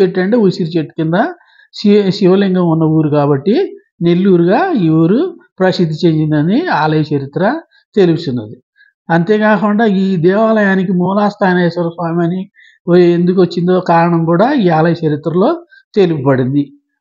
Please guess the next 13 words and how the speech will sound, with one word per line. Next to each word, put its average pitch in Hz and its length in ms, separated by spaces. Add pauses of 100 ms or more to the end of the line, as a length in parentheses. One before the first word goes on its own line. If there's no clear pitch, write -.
(120)
ఆ 170 160
రోజుల్లో 208 420
ఇక్కడ 190 200
ఉండే 190 180
ఒక 185 200
షావుకారు, 185 640
ముక్కంటి 175 480
అనే 165 140
షావుకారు 160 460
దగ్గర 151 260
అనేక 156 340 (640)
గోవులు 202 240
ఉండేయంట. 131 460